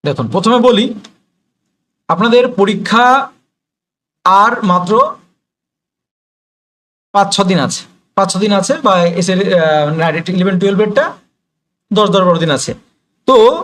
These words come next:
প্রথম কথা আমি আপনাদের, আহ, যে আপনাদের এখানে নির্দেশ-, নির্দেশাবলী দেখতে পাচ্ছেন, নিচের দিকে দেখতে পাচ্ছেন নির্দেশাবলী দেওয়া হয়েছে, সেই নির্দেশাবলী সম্পর্কে একটু অবগত করিয়ে নিই, তারপরে আমি শেষে কয়েকটা গুরুত্বপূর্ণ টিপস বলবো,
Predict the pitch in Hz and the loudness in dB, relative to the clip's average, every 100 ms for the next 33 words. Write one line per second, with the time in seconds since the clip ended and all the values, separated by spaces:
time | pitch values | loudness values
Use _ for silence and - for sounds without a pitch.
0 | - - - _ _ _ _ _ 208 202 | -12 -20 -20 _ _ _ _ _ -2 0
1 | 262 262 262 269 247 262 262 311 190 226 | 2 2 4 4 4 2 2 0 0 2
2 | 226 220 - - - 160 160 160 156 160 | 4 4 0 -8 -2 0 2 2 2 0
3 | - _ _ _ _ _ _ _ _ _ | -4 _ _ _ _ _ _ _ _ _
4 | _ _ _ _ _ _ _ _ - 85 | _ _ _ _ _ _ _ _ -12 -10
5 | 131 120 196 220 220 180 196 214 214 196 | -8 2 4 4 2 0 0 2 2 2
6 | 208 196 202 220 196 214 185 202 214 214 | 2 2 2 2 0 0 0 2 2 0
7 | 185 202 180 175 170 180 165 165 160 165 | 0 0 0 0 0 0 0 -2 -2 -2
8 | 165 165 160 165 175 170 151 147 139 139 | -2 -2 0 0 0 0 2 2 2 -2
9 | 226 - - - - 214 208 190 226 247 | -6 -6 -20 -10 -2 2 2 2 2 2
10 | 240 233 247 240 254 247 214 208 214 214 | 2 2 0 0 -2 0 2 2 2 2
11 | 220 226 254 - 196 202 208 185 180 226 | 2 2 0 0 0 2 0 0 0 0
12 | 208 185 214 180 180 190 196 220 254 208 | 0 2 0 0 0 0 0 0 0 0
13 | 160 151 165 | 2 2 2